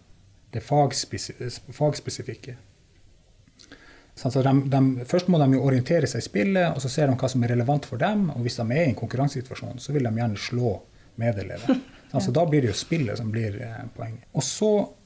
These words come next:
Speaker 1: har vi også sett på, eh, andre spill som fører til engasjement,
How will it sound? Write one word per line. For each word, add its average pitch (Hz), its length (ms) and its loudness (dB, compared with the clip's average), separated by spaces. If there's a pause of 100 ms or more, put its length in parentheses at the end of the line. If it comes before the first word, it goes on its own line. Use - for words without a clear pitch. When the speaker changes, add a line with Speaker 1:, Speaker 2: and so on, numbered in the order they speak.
(300)
Speaker 1:
har 156 120 2
vi 147 120 6
også 160 180 -2
sett 185 380 0
på, 151 160 0 (100)
eh, 131 440 0
andre 156 200 2
spill 120 280 -2
som 113 360 -2
fører 127 320 -4
til 113 80 -2
engasjement, 120 560 0